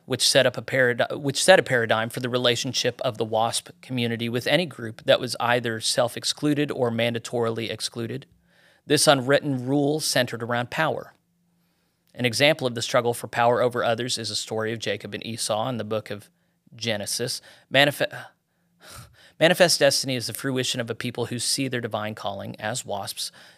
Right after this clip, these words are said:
to dominate the entire continent from sea to shining sea.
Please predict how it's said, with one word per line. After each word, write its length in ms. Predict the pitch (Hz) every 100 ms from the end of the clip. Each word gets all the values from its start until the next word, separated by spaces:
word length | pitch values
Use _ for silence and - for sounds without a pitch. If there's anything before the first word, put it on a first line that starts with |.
| -
to 120 | 143
dominate 480 | 135 135 143 117 113
the 100 | 113
entire 340 | 110 113 104
continent 560 | - 120 110 110 - _ _ -
from 80 | 123
sea 220 | - 117
to 80 | 104
shining 400 | - 110 104 101
sea. 340 | - 120